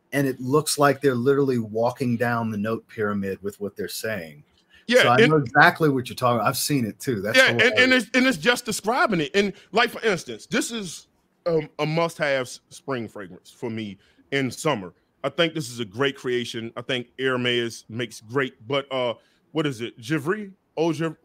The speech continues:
Speaker 2: I'm, what I'm saying. I know
Speaker 1: That's,
Speaker 2: you
Speaker 1: that's my favorite one.
Speaker 2: Yeah.
Speaker 1: That's the one I like. I'm gonna get a bottle of
Speaker 2: Stunning.
Speaker 1: it.
Speaker 2: What, what is, now it has different notes. What this really is about is grapefruit. You'll
Speaker 1: Yep.
Speaker 2: say, "Well,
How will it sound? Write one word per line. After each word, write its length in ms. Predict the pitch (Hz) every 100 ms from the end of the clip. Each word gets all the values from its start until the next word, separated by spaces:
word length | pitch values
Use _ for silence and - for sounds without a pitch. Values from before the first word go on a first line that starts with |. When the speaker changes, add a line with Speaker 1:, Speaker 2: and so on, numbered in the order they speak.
| 147 147
Speaker 2:
I'm, 160 | 165 170
what 200 | 170 185
I'm 80 | 156
saying. 240 | 143 117
I 40 | 127
know 40 | 156
Speaker 1:
That's, 100 | 123
Speaker 2:
you 40 |
Speaker 1:
that's 220 | 156 160
my 140 | 170 156
favorite 380 | 170 156 139 135
one. 160 | 113
Speaker 2:
Yeah. 40 | 98
Speaker 1:
That's 220 | 123 123 -
the 60 |
one 160 | 143 131
I 60 | 113
like. 340 | 110 92 104
I'm 140 | 117 131
gonna 140 | 131
get 120 | 131
a 80 | 120
bottle 300 | 113 117 107
of 60 | 98
Speaker 2:
Stunning. 180 | 190 117
Speaker 1:
it. 80 | - _ -
Speaker 2:
What, 260 | 143 254 -
what 180 | 214 285
is, 240 | 214 - -
now 320 | 190 202 190 196
it 100 | 196
has 340 | 233 220 135
different 440 | 107 156 175 160
notes. 340 | 147 131 - -
What 240 | 143 226
this 180 | 269 175
really 300 | 156 185 175
is 420 | 147 165 175 180 123
about 400 | 110 123 156 -
is 160 | 131 107
grapefruit. 520 | 117 147 - 120 90 _ _ -
You'll 160 | 156 190
Speaker 1:
Yep. 80 | 175
Speaker 2:
say, 100 | 160
"Well, 360 | 175 214 208